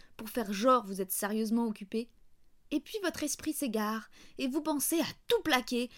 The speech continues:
pour devenir rédacteur de Fortune Cookie. Eh bien, si ça vous arrive, sachez que c'est tout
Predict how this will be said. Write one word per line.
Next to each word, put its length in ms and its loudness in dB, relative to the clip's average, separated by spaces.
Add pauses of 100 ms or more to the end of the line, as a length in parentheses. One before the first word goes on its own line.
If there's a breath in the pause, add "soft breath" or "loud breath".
(120)
pour 160 0
devenir 340 6
rédacteur 560 2
de 100 -6
Fortune 440 0
Cookie. 400 -8 (580)
Eh 120 2
bien, 200 0
si 140 -2
ça 160 0
vous 240 0
arrive, 440 -2
sachez 520 0
que 160 -8
c'est 340 -4
tout 160 -12